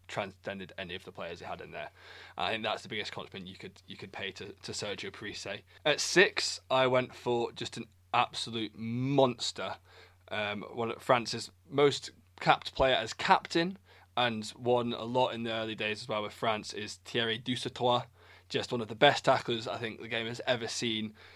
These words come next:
Just, just, just so good defensively, game-changing with his tackles, and, and, and very successful for France in the early days. And, and, and as you kind of mentioned before, one of the players who kind of transcended and lived through the France team, even with all the changes and all the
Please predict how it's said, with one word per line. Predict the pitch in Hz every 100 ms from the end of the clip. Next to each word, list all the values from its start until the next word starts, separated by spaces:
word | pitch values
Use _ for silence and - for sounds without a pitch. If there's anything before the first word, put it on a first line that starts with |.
| -
Just, | 117 -
just, | 117 -
just | 123 110 107 - - _
so | - - - - - 156 143
good | 123 117
defensively, | 98 - 101 - 95 104 98 101 - - -
game-changing | 151 147 143 127 110 107 101 95
with | 98
his | 92
tackles, | - 98 - 101
and, | 98
and, | 101 -
and | 107
very | 127 117 110
successful | - - 104 - 107 98 - - -
for | 107
France | - 110 98
in | 107
the | 107 107
early | 107 101
days. | 104 104
And, | 110
and, | 113
and | 110 110
as | 110
you | 110
kind | 107 120
of | 110
mentioned | 110 - 104
before, | - 131 131 123 - - - _ -
one | 123
of | 110
the |
players | - 120 110
who | 110
kind | 117
of | 107 -
transcended | - 127 127 123 127 120 117
and | 110 107
lived | 117 107
through | - 127
the | 113
France | - 117 110
team, | - 107 -
even | 117 117 110
with | 107 104
all | 110
the | 104
changes | 101 113 104 104 107 107 104 104
and | 101
all | 101 104
the | 98